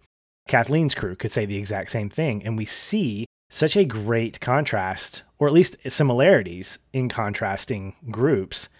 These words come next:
between at least Fedra and the Fireflies, because we can't say for sure that Fedra is great because we've seen that perspective and, you know, how they're always trying to shoot and, you know, making people do bad things or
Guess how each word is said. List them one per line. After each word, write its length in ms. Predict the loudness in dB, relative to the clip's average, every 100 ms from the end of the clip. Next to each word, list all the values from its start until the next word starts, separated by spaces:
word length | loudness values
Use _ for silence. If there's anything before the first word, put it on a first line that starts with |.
| _ _ _ _
between 320 | -6 0 2
at 80 | 2
least 320 | 2 2 0
Fedra 340 | -2 0 2 0
and 80 | -2
the 40 |
Fireflies, 760 | -4 -2 -4 -8 -14 -14 -16 -18 _ -4
because 220 | 0 2
we 80 | 0
can't 340 | 2 2 2
say 220 | 2 2
for 160 | 2 -2
sure 520 | -4 2 2 2 -4 -12 _
that 440 | -2 0 0 -2 -2
Fedra 340 | 0 2 2
is 200 | 0 -4
great 420 | 0 2 2 0
because 560 | -6 -6 -6 -6 -6 -8 -10
we've 180 | -6 -4
seen 240 | 0 2 2
that 220 | 0 -4
perspective 580 | -6 -4 -4 -4 -8 -8
and, 180 | -12 -14
you 80 | -14
know, 80 | -10
how 120 | -6
they're 100 | -4
always 160 | -2 -4
trying 160 | -6
to 60 | -4
shoot 380 | -4 -2 -2 -4
and, 160 | -12 -16 _
you 80 | -10
know, 60 |
making 220 | -6 -6 -6
people 200 | -6 -6
do 100 | -4
bad 340 | -2 -2 -4
things 340 | -6 -6 -6
or 80 | -8